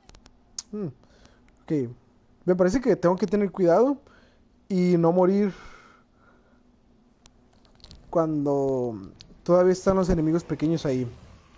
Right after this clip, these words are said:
Porque esa piedra me va a salvar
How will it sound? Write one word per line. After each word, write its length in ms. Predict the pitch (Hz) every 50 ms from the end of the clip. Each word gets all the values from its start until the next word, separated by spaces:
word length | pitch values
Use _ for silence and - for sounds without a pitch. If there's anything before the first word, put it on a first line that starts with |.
| _ - - - - -
Porque 280 | - 175 165 - - 156
esa 160 | 143 165 175
piedra 480 | 175 - 196 208 214 226 233 233 220 - - - - - - - - - - _ _ _
me 100 | 160 165
va 280 | 170 165 160 165 160 165
a 60 | 165
salvar 720 | - - 180 175 165 170 165 170 170 175 180 180 180 190